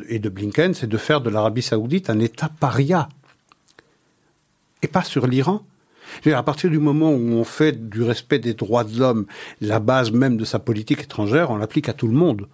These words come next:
ou on ne l'applique à personne. Sinon, euh, c'est de l'hypocrisie, c'est du cynisme. Et, et, et, et faire passer, euh, l'Iran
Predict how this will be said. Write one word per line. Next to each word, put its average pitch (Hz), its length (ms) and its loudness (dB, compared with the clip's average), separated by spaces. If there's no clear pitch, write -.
ou 113 140 -2
on - 20 0
ne 104 60 -2
l'applique 143 260 -2
à 135 60 0
personne. 104 480 -6
Sinon, 123 500 0
euh, 98 140 -12
c'est 123 200 -2
de 101 60 -8
l'hypocrisie, 113 640 -2
c'est 113 160 -6
du 104 140 -6
cynisme. 110 640 -2
Et, 117 140 2
et, 110 600 0
et, 107 160 -8
et - 40 -6
faire 156 260 0
passer, 127 460 0
euh, 101 200 -6
l'Iran 117 500 2